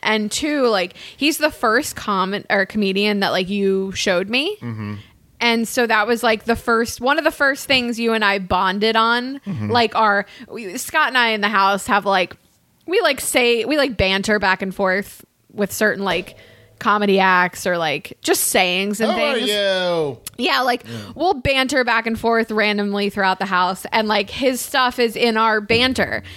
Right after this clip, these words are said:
Speaker 1: And so, like, it has just always been since we've been together almost
Speaker 2: Yeah.
Speaker 1: six, wait, six, seven?
Speaker 2: I don't know.
Speaker 1: Six? We'll
Speaker 2: I
Speaker 1: be
Speaker 2: don't know.
Speaker 1: together seven years when we get married.
Speaker 2: Fucking
Speaker 1: Um,
Speaker 2: hell.
Speaker 1: yeah. <laughs> But yeah, it's a long time. So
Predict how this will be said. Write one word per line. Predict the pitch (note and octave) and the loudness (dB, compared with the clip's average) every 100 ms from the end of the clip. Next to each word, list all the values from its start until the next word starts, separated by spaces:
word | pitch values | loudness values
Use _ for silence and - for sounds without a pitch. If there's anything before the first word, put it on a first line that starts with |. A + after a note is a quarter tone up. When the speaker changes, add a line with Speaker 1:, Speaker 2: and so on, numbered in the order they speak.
| - | -6
Speaker 1:
And | - B3 | -2 0
so, | - B3+ | 2 2
like, | A#3+ G#3+ - - _ - | 2 0 -4 -20 _ -2
it | C4 | 0
has | C4 B3 | 0 0
just | A#3+ B3+ | -2 0
always | A3 A3+ A3+ G#3+ | 2 2 0 -2
been | F#3 F3+ F#3+ A3 | -4 -4 -4 -6
since | - G3 | -6 -4
we've | G3+ | -4
been | F#3+ | -2
together | F#3+ F3+ F3+ F#3+ G3 - | -2 0 0 2 0 -2
almost | F#3+ G3 - | -4 -4 -4
Speaker 2:
Yeah. | |
Speaker 1:
six, | - - - - _ - | -4 -4 -8 -20 _ -4
wait, | G3 E3+ - - | -2 -2 -8 -12
six, | - G#3 - | -4 -4 2
seven? | G3 G3 A3 - - | 2 2 0 -4 -10
Speaker 2:
I | D2+ | -10
don't | A#1+ | -8
know. | G1+ - - - - _ _ _ _ _ _ _ | -10 -12 -14 -20 -20 _ _ _ _ _ _ _
Speaker 1:
Six? | - C#4+ D#4 - _ _ _ | -10 -8 -8 -12 _ _ _
We'll | A#3 C4+ | -2 0
Speaker 2:
I | |
Speaker 1:
be | B3+ | 2
Speaker 2:
don't | D#4 | 0
know. | |
Speaker 1:
together | D4 C4 B3+ | 2 2 2
seven | A#3+ A3+ G#3 G3+ | 0 0 0 0
years | G3 F#3 F#3+ | 0 0 -2
when | F#3 | -4
we | |
get | E3+ D#3 | -4 -6
married. | E3 D#3 - - - | -6 -6 -8 -18 -20
Speaker 2:
Fucking | - - | -12 -2
Speaker 1:
Um, | A3+ G#3 G3 | 2 2 0
Speaker 2:
hell. | G3 - _ _ _ | -6 -10 _ _ _
Speaker 1:
yeah. | A#3+ - A4+ | 0 2 0
<laughs> | A4+ A4+ A4+ - - C#5 B4+ A#4+ E4+ - | -2 -6 -6 -10 -4 -2 -2 -6 -6 -2
But | D4+ | 0
yeah, | F4+ C#4 | 0 -2
it's | G3 | -2
a | A#3 | -2
long | A#3 A3 | 0 0
time. | A#3+ G3+ F3+ | 0 0 -2
So | - A3 G#3 G3+ G3 | -2 2 4 2 0